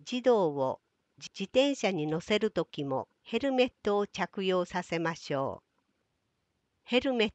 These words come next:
トはあなたの命を守ります。ヘルメット非着用で自転車事故により亡くなった人の約六割は頭部を損傷しています。平成二十九年から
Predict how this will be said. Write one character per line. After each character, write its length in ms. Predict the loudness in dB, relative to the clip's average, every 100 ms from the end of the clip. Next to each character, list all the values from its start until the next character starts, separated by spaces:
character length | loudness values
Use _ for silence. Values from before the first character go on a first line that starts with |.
| -2
ト 140 | 2
は 220 | 4 2 -2
あ 100 | 0
な 160 | 2 2
た 180 | 2 0
の 140 | 2
命 540 | 2 0 -2 -2 0
を 120 | 2 2
守 360 | 0 -2 -4
り 120 | -6
ま 160 | -4 -6
す。 220 | -8 -20 _ _ _ _ _ _ _ _ _ _ _ _ _ _ _
ヘ 180 | -4 0
ル 120 | 4
メ 120 | 4
ッ 80 | 4 0
ト 100 | -2
非 160 | -2
着 380 | 2 2 2 0
用 260 | 2 2 2
で 300 | 0 -2 -4 _ _ _
自 140 | -12 2
転 240 | 4 4
車 220 | 4 0
事 140 | 0 -2
故 180 | 0 2
に 160 | 2
よ 100 | 0
り 180 | 0 0
亡 140 | -2
く 160 | -2 -2
な 140 | 0
っ 60 | -2 _
た 100 | -2
人 320 | -2 -4 -4
の 220 | -2 -4 -8 _ _
約 400 | 0 0 0 -4
六 340 | -2 -2 0 2
割 280 | 2 0
は 260 | 0 0 0 _ _ _
頭 280 | 0 2 2
部 160 | 2 0
を 80 |
損 320 | 0 -2 -2 -2
傷 320 | 0 0 0
し 120 | -2
て 140 | -4
い 140 | -2 -2
ま 180 | -2 -4
す。 260 | -8 -20 _ _ _ _ _ _ _ _
平 220 | 0 2
成 300 | 2 4 4
二 240 | 4 2 0
十 240 | -2 -2
九 180 | -2 0
年 260 | 2 2 0
か 200 | -2 2
ら 240 | 2 2